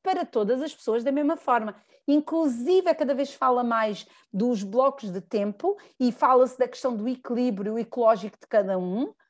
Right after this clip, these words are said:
porque as pessoas trabalham de outras formas. Inclusive, as mulheres já trabalham, inclusive, a, a forma biológica que, que nós temos, não é?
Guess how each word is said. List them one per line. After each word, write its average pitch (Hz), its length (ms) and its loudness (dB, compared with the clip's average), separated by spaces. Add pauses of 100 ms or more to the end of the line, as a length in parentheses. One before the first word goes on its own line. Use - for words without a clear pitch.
(160)
porque 403 220 4
as - 100 0
pessoas 294 320 -2
trabalham 349 340 2
de 339 60 -2
outras 359 260 -6
formas. 269 340 0
Inclusive, 254 360 -6
as 254 100 -6
mulheres 247 720 0 (280)
já 285 180 2
trabalham, 320 680 2 (140)
inclusive, 302 580 -2
a, 262 540 0
a - 20 -6
forma 285 340 0
biológica 262 800 -4
que, 202 360 -8
que - 120 -18
nós 196 260 -10
temos, 240 340 -6
não 214 180 -4
é? 254 220 -2